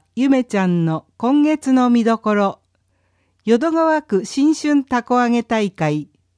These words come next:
絵本展、物語の力。すくすくよどキッズ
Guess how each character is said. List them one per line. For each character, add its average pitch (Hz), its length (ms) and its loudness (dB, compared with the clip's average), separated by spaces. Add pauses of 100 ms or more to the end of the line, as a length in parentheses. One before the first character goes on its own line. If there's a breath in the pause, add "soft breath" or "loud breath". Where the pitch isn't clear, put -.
(440)
絵 202 120 -2
本 277 300 2
展、 165 460 0 (360)
物 247 260 4
語 311 60 2 (100)
の 185 420 2
力。 165 540 -4 (920)
す - 240 -6
く 330 140 0
す - 180 -8
く 196 160 4
よ 190 180 4
ど 262 120 0
キ 247 180 -4
ッ 208 60 -6 (100)
ズ 156 300 -6